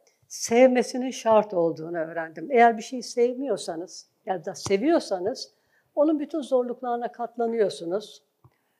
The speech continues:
Ee, size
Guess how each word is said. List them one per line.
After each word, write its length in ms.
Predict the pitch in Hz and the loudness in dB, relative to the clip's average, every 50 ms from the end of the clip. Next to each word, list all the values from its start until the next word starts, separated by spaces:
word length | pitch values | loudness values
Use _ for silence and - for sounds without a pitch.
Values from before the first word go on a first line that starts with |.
| _ - | _ -8
Ee, 1040 | 247 220 214 208 196 196 196 196 190 190 190 190 190 190 185 190 190 185 190 247 285 330 320 _ _ _ _ _ _ _ 339 _ _ _ _ _ | -4 -4 -2 -2 -2 -2 -4 -4 -6 -8 -8 -10 -10 -10 -8 -6 -6 -6 -6 -6 -8 -14 -20 _ _ _ _ _ _ _ -20 _ _ _ _ _
size 640 | - - - 294 254 233 294 285 285 269 240 - - | -16 -12 -10 -8 2 8 10 10 10 10 8 2 -2